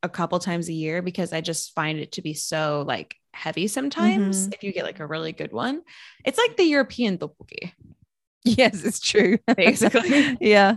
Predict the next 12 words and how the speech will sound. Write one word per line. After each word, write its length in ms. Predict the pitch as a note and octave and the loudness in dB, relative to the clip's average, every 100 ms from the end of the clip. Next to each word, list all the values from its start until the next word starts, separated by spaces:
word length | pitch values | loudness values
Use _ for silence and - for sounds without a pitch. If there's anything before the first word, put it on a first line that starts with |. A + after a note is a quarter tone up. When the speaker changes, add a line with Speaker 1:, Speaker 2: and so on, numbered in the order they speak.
| - - | 0 -2
Speaker 2:
it's, 200 | G3 - - - - | -2 -4 -20 -20 -4
but 160 | G3+ A3 | 4 4
it's 160 | B3+ | 4
great 220 | - F#3+ D#3+ | 2 0 2
though. 80 | |
I've, 240 | D#3 F#3 - | 2 0 0
I've 120 | G3+ G#3+ | -2 -2
had 180 | B3 | -2
it 100 | A3 | -4
once, 520 | E3+ E3 A3+ B3 - - - | -2 -4 -4 -8 -16 -14 -2
um, 420 | F3 E3 D#3 D3+ - | 0 0 0 -6 -4
and 420 | D#3+ D#3 D#3 | -2 -2 -4